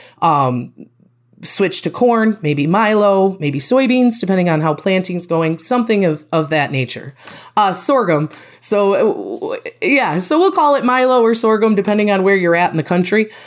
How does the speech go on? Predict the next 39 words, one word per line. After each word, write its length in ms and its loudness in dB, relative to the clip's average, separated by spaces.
Um, 420 0
so 160 0
that's 260 0
the, 100 -2
<laughs> 20 -2
that's 300 -2
one 180 0
of 80 0
those 260 0
fun, 440 0
uh, 260 0
here 240 0
in 100 2
the 120 2
industry, 420 0
we 120 2
call 260 0
it 100 2
milo, 440 0
but 240 0
yeah, 160 0
it's 200 -2
sorghum. 460 0
Um, 300 2
so 160 0
they 120 2
may 100 2
switch 240 -2
over 160 0
to 60 -2
that, 240 2
especially 480 0
sorghum 400 0
is 80 0
a 40 -2
very 200 0
drought 280 0
tolerant 460 -2
crop. 380 -2